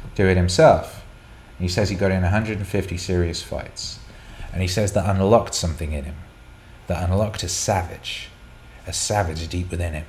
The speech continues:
And he's like, "But it was good. It wasn't a bad, it was, it was good because then it, it gave him the, the courage and the passion to fight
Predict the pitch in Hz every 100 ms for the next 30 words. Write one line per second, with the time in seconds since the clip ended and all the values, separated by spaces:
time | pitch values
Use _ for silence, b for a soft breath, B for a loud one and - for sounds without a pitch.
0 | - 90 92 95 90 98 101 92 120 160
1 | - - - 101 135 101 95 113 101 98
2 | 92 - 92 90 - 165 95 85 92 87
3 | 92 92 92 - B B - 92 117 123
4 | 110 107 95 95 B B B - 92 90
5 | 73 - - 90 90 - 104 101 95 90
6 | 90 87 90 107 107 - 87 87 85 -
7 | - 87 87 -